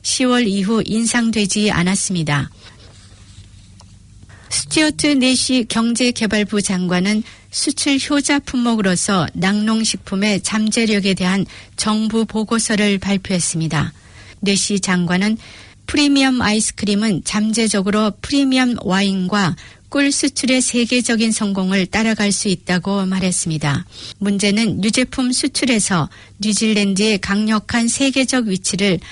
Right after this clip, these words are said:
아이스크림과 다른 냉동식품을 위한 수익성이 높은 글로벌 시장으로 바꾸는 것이라고 말했습니다. 보고서는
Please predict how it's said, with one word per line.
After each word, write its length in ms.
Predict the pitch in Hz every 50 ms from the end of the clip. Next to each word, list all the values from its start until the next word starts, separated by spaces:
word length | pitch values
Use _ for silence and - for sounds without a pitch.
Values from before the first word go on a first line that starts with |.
| - - - -
아이스크림과 880 | - 190 208 214 202 - - - - - 208 196 196 190 208 208 202 175
다른 380 | - 190 202 196 220 208 165
냉동식품을 1000 | 175 202 214 220 226 220 247 240 240 240 - 285 - - - 285 247 247 240 220
위한 300 | 185 180 190 202 196 180 - - - - - -
수익성이 800 | - - - 277 269 262 - - - - 233 220 220 226 226
높은 500 | 214 185 175 - - - 208 214 208 180 -
글로벌 500 | - - 220 220 220 220 196 220 214 214
시장으로 640 | 208 - - 190 180 202 190 190 185 175 185 196 185
바꾸는 600 | - - 202 208 - - - 226 214 214 214 214
것이라고 760 | 208 202 196 - - 190 190 190 180 - - 196 196 190 170
말했습니다. 800 | 151 165 180 180 180 165 - - - 160 160 147 - 139 127 - - - - - - -
보고서는 680 | - - 196 190 196 196 196 - 196 185 202 214 220